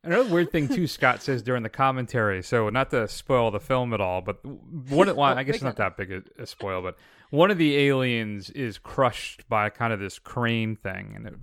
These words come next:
Speaker 1: and it falls apart in pieces and lands on the ground. Scott actually says, "We'll see what'll happen now is it'll, it'll,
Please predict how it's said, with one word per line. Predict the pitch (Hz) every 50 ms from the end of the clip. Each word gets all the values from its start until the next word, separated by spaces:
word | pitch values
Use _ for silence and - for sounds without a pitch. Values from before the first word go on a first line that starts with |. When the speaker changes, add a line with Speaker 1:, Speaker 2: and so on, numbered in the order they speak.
| - -
Speaker 1:
and | 143 127 117
it | 107 - - - - - _ _ _ _
falls | _ - 143 131 123 120 104
apart | 104 - - 113 104 101 101
in | 101 90
pieces | - 107 101 92 - - 95 87
and | 95 92
lands | 92 95 98 90
on | 90
the | 92 92
ground. | 92 92 95 92 - - - - - _ _ _
Scott | - - - 226 240 226
actually | 208 - - - 160
says, | 131 - 190 190 165 143 127 117 104 -
"We'll | 120
see | 113 143 143 131
what'll | 127 143 135 123
happen | 120 139 156 156 156 156 131
now | 123 123 117 113 110 107
is | 104 104 104 104 92 -
it'll, | - - 147 127 127 123 117 110 101 - - _ _ _ _ _ _ _ _ _ _ _ _
it'll, | - 170 156 147 131 104